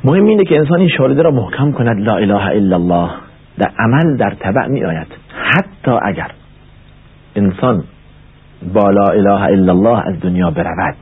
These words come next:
یعنی یقین داشته باشد به وحدانیت خداوند، اگر در عملش هم نقص و کسوری باشد، نهایتاً وارد بهشت می شود. این وعده الهی است.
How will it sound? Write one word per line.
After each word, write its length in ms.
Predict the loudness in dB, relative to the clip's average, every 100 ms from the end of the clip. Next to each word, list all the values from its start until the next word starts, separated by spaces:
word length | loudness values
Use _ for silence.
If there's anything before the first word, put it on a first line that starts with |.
| -20 -20 -20 -20 -20 -18
یعنی 120 | -10 -6
یقین 420 | -4 0 2 4
داشته 300 | 2 0 -2
باشد 380 | -2 -2 -4 -6 -14 -20 -20 -6
به 80 | -2
وحدانیت 760 | -2 -2 0 2 4 2 0
خداوند، 520 | -4 -2 -2 -2 -6 -10 -20 -16 -12 -4
اگر 300 | -2 0 0
در 240 | 0 -2 -2
عملش 360 | -2 -2 -2 -4
هم 260 | -4 -4 -8 -10
نقص 400 | -4 -4 -6 -6
و 60 | -6 -6
کسوری 380 | -2 0 2 2
باشد، 680 | 0 0 0 0 0 -2 -6 -14 -20 -20 -20 -20 -20 -20 -20 -20 -20 -20 -20 -20 -20 -20 -2
نهایتاً 680 | 2 2 2 2 0 0 0 2
وارد 300 | 2 2 0
بهشت 300 | 0 -2 -4
می 80 | -8
شود. 260 | -10 -20 -20 -20 -20 -20 -16
این 140 | -8 -4
وعده 200 | 0 2
الهی 180 | 2 0
است. 300 | -6 -18